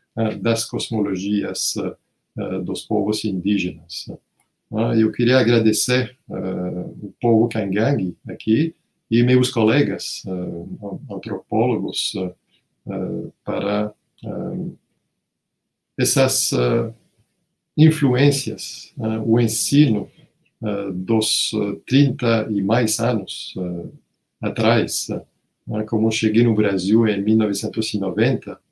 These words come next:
faz mais de trinta anos, eh, que estou, eh, dialogando, eh, com vocês, eh,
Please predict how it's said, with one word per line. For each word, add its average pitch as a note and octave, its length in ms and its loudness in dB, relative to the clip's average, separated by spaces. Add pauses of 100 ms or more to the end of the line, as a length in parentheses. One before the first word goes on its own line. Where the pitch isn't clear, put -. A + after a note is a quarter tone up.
(120)
faz A2+ 260 2
mais A#2 220 2
de G#2 100 2
trinta A#2 340 -2
anos, A#2 500 -2
eh, F#2+ 100 -8 (420)
que A#2 100 -2
estou, A#2 560 2 (340)
eh, G#2 140 0
dialogando, G#2 720 4 (300)
eh, F2+ 380 -6
com A2 160 0
vocês, A2+ 680 0
eh, - 140 -4